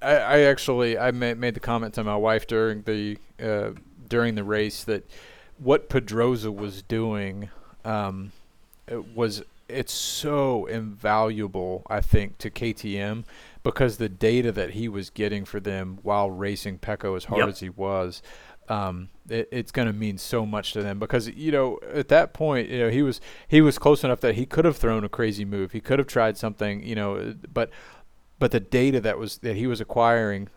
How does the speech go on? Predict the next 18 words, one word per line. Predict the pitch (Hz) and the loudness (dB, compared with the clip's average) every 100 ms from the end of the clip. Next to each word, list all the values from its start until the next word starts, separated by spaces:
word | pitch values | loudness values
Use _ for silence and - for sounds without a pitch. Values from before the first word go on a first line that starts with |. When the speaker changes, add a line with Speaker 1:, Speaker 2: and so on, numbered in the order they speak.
| - | -10
Speaker 1:
um, | 117 104 | -6 -6
espe-, | - 120 - 139 - | -6 -8 0 0 0
especially | 131 - 185 143 113 113 - | -4 2 2 4 0 -2 -2
given | 127 123 113 | 0 0 -2
the | 107 104 104 - | -4 -4 -6 -8
ti-, | - 131 - | 0 0 2
front | 135 - | -2 0
tire | 113 117 | 0 2
pressure | - 104 - | 0 -2 -4
variable, | 95 95 95 95 95 | -4 -2 -2 -4 -6
you | 95 | -6
know, | 98 | -6
and | 95 | -6
the | 98 | -6
temperatures | 120 113 123 101 98 - - - - | -4 -4 -4 -4 -6 -8 -16 -20 -6
being | 113 117 107 | 0 0 0
that | 104 - | -4 -6
close, | - 110 110 101 - | -4 -2 0 -2 -8